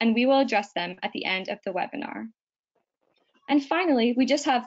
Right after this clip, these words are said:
two polling questions we would love to launch before we begin. I'll run these questions now, so please let us know your thoughts, please do vote,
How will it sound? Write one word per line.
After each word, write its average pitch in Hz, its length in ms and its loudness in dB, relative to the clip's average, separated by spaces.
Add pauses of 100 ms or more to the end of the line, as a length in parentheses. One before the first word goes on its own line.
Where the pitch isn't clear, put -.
(120)
two 339 280 4
polling 240 360 2
questions 226 420 0
we 233 100 0
would 202 120 -4
love 226 340 0
to 302 100 -2
launch 226 360 -2
before 214 300 0
we 185 140 -4
begin. 180 540 -8 (360)
I'll 269 160 4
run 302 140 2
these 349 180 -2
questions 285 440 0
now, 247 440 -4
so 254 160 0
please 285 420 0
let 277 120 4
us 330 140 -4
know 254 140 2
your 269 160 0
thoughts, 214 380 -2
please 247 260 -2
do 262 220 0
vote, 233 300 0